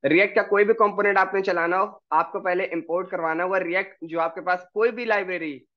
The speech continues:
जब जो इस file, अ, इस folder में install हो, अगर आपको इस component में यूज़ करनी है, उसको import करके पहले बुलाना होगा। ठीक है, React मैंने बुला ली। Arrow function सबको बनाने आते हैं? Arrow function सबको बनाने आते हैं? मैं एक function बनाता हूं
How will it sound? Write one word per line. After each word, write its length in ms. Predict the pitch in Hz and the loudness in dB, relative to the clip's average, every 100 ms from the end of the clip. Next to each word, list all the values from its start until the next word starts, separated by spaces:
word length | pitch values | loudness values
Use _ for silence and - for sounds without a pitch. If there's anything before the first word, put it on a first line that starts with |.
| _ | _
जब 240 | 165 175 170 | -8 -8 -8
जो 320 | 160 180 180 | -6 -4 -4
इस 180 | 170 - | -8 -6
file, 220 | 165 165 | -2 -2
अ, 220 | 165 170 170 - _ | -2 -4 -6 -10 _
इस 180 | - 175 | -8 -4
folder 260 | 180 180 190 | 2 2 2
में 60 | 196 | -2
install 380 | 185 180 180 | -4 -2 0
हो, 60 | 180 | 0
अगर 240 | - 175 | -2 -2
आपको 220 | 185 180 202 | -2 -2 -6
इस 80 | |
component 420 | - 175 175 190 196 | -8 -8 -6 -6 -4
में 80 | |
यूज़ 220 | 185 185 185 | -4 -6 -6
करनी 320 | 165 190 185 | -4 -2 -4
है, 160 | 127 _ _ 175 | -6 _ _ -18
उसको 200 | 175 202 | -8 -8
import 340 | 190 190 190 | -4 -4 -2
करके 200 | 190 196 | -2 0
पहले 200 | 185 185 | 2 2
बुलाना 360 | 170 160 147 147 | 2 2 0 -2
होगा। 360 | 127 107 110 _ _ _ _ _ _ _ - | -6 -14 -20 _ _ _ _ _ _ _ -12
ठीक 140 | 165 | -4
है, 300 | 226 220 _ _ _ | -2 -4 _ _ _
React 280 | 143 185 196 | -2 -2 0
मैंने 160 | 208 220 | 0 2
बुला 220 | 208 208 | 4 4
ली। 100 | 220 226 - _ _ _ _ _ _ _ _ _ - | 4 0 -6 _ _ _ _ _ _ _ _ _ 2
Arrow 220 | 180 233 | 4 4
function 380 | 233 233 226 233 | 4 0 2 0
सबको 240 | 233 240 | 0 0
बनाने 300 | 240 233 240 | 2 4 4
आते 240 | 247 247 254 | 4 4 2
हैं? 120 | 247 - _ _ _ _ _ _ _ _ _ _ - | 0 -6 _ _ _ _ _ _ _ _ _ _ -4
Arrow 180 | 180 208 | -2 0
function 320 | 214 214 214 | -2 -2 -2
सबको 220 | 214 220 | -4 -4
बनाने 260 | 220 220 220 | -2 0 0
आते 200 | 214 220 | 0 -2
हैं? 200 | 214 - | -4 -6
मैं 140 | 170 | -2
एक 120 | 196 202 | -2 -2
function 300 | 185 214 208 | -6 -2 -2
बनाता 320 | 202 196 214 | 0 0 -2
हूं 120 | 220 | -4